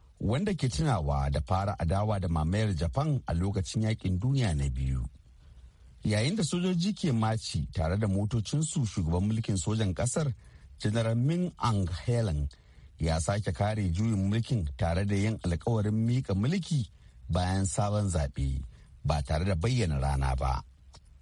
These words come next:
Min Aung ya ƙwace mulki a juyin mulki ranar ɗaya ga watan Fabrairu. Jami'ai a Masar sun ce wani ginin bene ya ruguje a babban birnin ƙasar da safiyar yau Asabar,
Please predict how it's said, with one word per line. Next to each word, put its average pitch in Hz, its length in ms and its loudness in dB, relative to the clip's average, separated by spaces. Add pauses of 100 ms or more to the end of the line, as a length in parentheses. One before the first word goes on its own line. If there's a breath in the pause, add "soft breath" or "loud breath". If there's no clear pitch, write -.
Min 165 340 2
Aung 98 280 0 (420)
ya 120 220 0
ƙwace 190 340 -4
mulki 160 400 0
a 113 80 0
juyin 131 340 2
mulki 139 280 0
ranar 123 280 0 (120)
ɗaya 160 220 0
ga 123 60 0
watan 98 300 0
Fabrairu. 71 640 0 (1800 loud breath)
Jami'ai 113 460 0
a - 20 0
Masar 196 320 0
sun 165 220 0
ce 190 300 0
wani 151 260 0
ginin 190 280 0
bene 151 260 2
ya 156 140 2
ruguje 151 300 0
a - 80 -4
babban 117 300 2
birnin 143 300 2
ƙasar 151 280 -2
da 117 80 2
safiyar 120 440 0
yau 131 120 0
Asabar, 71 560 -2